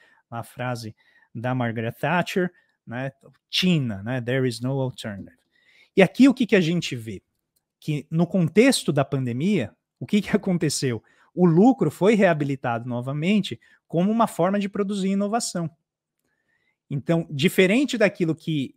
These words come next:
eu, inclusive, e várias outras pessoas esperavam que fosse ser um enfraquecimento dessa lógica, pelo menos no que diz respeito às grandes corporações farmacêuticas,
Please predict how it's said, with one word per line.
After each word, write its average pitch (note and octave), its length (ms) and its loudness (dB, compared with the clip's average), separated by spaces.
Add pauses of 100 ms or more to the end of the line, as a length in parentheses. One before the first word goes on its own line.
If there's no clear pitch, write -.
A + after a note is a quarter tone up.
eu, F#3+ 300 6
inclusive, D3 560 0
e C3 40 -2
várias C#3+ 300 0
outras C#3+ 240 -6
pessoas C3 320 -8
esperavam A2+ 720 -8
que - 100 -12
fosse - 360 -2
ser C3 380 -4 (340)
um C#3 160 -6
enfraquecimento D#3+ 1000 0
dessa C#3 340 -4
lógica, C#3 560 0 (360)
pelo D4+ 300 8
menos F#3+ 300 2
no D#3+ 100 -2
que E3 120 -8
diz C#3+ 120 -6
respeito D#3 380 -4
às A#2+ 160 -6
grandes G3 320 0
corporações D3+ 560 -6
farmacêuticas, C3 880 -4